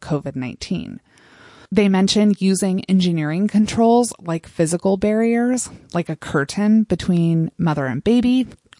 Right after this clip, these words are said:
or keeping the baby six feet or more away from the mother. They state that mothers who choose to feed at the breast should put on a face mask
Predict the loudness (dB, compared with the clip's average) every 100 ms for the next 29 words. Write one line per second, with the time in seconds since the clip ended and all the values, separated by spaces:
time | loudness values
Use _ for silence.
0 | _ 0 0 -2 -4 -2 0 2 0 -2
1 | -6 -4 -6 -6 -10 _ -6 -4 -4 -6
2 | -6 -6 -2 -2 -2 -2 -4 -8 -8 0
3 | 0 2 4 4 4 4 2 0 -8 -20
4 | -20 -20 -20 -20 -20 _ _ _ 2 2
5 | 4 2 2 4 4 6 4 4 0 2
6 | 2 2 2 -2 -2 -4 -2 -4 -4 -2
7 | -2 2 2 2 0 -4 0 0 0 0
8 | 0 2 0 -2 -6 -4 -6 -2 -2 0
9 | -2 -8